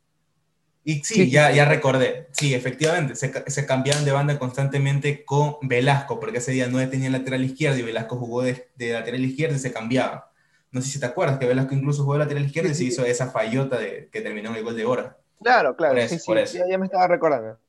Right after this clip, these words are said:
Speaker 1: Porque
Speaker 2: Sí, pero
Speaker 1: jugó de lateral
Speaker 2: veremos.
Speaker 1: izquierdo y se cambiaba. Bueno,
Speaker 2: Es
Speaker 1: sí,
Speaker 2: que,
Speaker 1: entonces
Speaker 2: es que
Speaker 1: ahí
Speaker 2: también
Speaker 1: sí es verdad. Ahí sí es verdad, no se enfrentarían, pero Pineda también viene a un nivel increíble. Igual
Speaker 2: Sí, sí.
Speaker 1: se le va a complicar mucho a Perlaza, pero sí, igual sigue siendo Byron Castillo para mí, peor por esa banda izquierda, ahora que me haces pensar un poco más,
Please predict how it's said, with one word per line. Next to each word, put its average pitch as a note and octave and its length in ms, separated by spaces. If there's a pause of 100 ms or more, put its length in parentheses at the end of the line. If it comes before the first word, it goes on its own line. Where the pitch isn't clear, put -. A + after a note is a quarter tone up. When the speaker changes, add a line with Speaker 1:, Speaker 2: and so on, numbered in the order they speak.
(160)
Speaker 1:
Porque - 160
Speaker 2:
Sí, F#3 80
pero D3 140
Speaker 1:
jugó C#3+ 100
de D3 60
lateral D#3+ 160
Speaker 2:
veremos. A#2+ 180
Speaker 1:
izquierdo B2 220
y - 20
se - 80
cambiaba. G#2 460 (420)
Bueno, A#2 220
Speaker 2:
Es F3+ 60
Speaker 1:
sí, - 40
Speaker 2:
que, G#3+ 60
Speaker 1:
entonces C3 240
Speaker 2:
es C#3+ 40
que - 60
Speaker 1:
ahí C3 80
Speaker 2:
también E3+ 160
Speaker 1:
sí D#3+ 60
es D3+ 60
verdad. C3 400 (260)
Ahí B2 140
sí C#3 80
es C3+ 40
verdad, B2 180
no B2 120
se C#3 100
enfrentarían, C3+ 540
pero B2+ 120
Pineda B2 280
también C#3+ 180
viene D#3 140
a D3+ 40
un C#3+ 60
nivel C3 180
increíble. B2+ 540 (540)
Igual C3+ 340
Speaker 2:
Sí, B2 100
sí. G2 60 (100)
Speaker 1:
se - 160
le - 60
va C#3+ 80
a - 40
complicar C3 380
mucho C3 260
a A2+ 120
Perlaza, A2 440
pero B2 160
sí, A#2+ 420
igual C3+ 280
sigue D3+ 180
siendo C#3+ 220
Byron C#3+ 220
Castillo C#3+ 320
para C3+ 160
mí, D#3 180
peor D3+ 300
por D3 100
esa C#3+ 160
banda D3 160
izquierda, C3+ 300
ahora C#3+ 160
que D3 60
me C#3+ 100
haces D3 160
pensar C3 260
un C#3+ 60
poco C#3+ 200
más, D#3 300